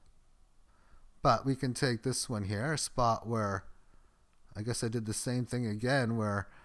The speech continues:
I sold as little as I could on that Theta, seven seventy-three, after gaining eight fifty-two and only gaining one and a third on the other side. And even here, same thing.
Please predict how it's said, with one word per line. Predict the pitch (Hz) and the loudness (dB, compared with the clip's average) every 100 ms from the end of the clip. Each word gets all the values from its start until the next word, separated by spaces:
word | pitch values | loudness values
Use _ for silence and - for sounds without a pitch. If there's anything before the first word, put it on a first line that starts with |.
| - - | -20 -4
I | 117 | 0
sold | 123 - 135 127 | 2 2 2 2
as | 123 113 | 0 -2
little | 107 120 127 143 | 0 2 4 4
as | 131 | 4
I | 131 127 | 4 2
could | - 151 147 | 2 4 4
on | 123 | 2
that | 117 - | 0 2
Theta, | 156 131 | 2 2
seven | 110 135 123 131 | 0 0 0 0
seventy-three, | - 127 123 117 147 147 | 0 0 0 0 2 2
after | 113 123 | 0 0
gaining | 131 123 127 | 0 0 0
eight | 127 | -2
fifty-two | - 127 - 110 147 139 | -2 -4 -2 -4 -2 -2
and | 123 | 0
only | 151 | -2
gaining | 117 135 131 113 | -2 -2 -2 -2
one | 110 131 | -2 0
and | 110 | -2
a | |
third | 98 143 147 117 | -2 0 0 0
on | 107 | 0
the | 110 | -2
other | 95 | -4
side. | - 120 139 110 - - - - - - - _ - - _ - - - - - - - - - - | -4 -4 -4 -6 -8 -20 -20 -20 -20 -20 -20 _ -20 -20 _ -20 -20 -20 -20 -20 -20 -20 -20 -20 -8
And | 107 123 | -2 0
even | 127 127 | 2 2
here, | 147 156 | 4 4
same | - 139 135 | 2 -2 -2
thing. | - 147 139 | -2 -4 -4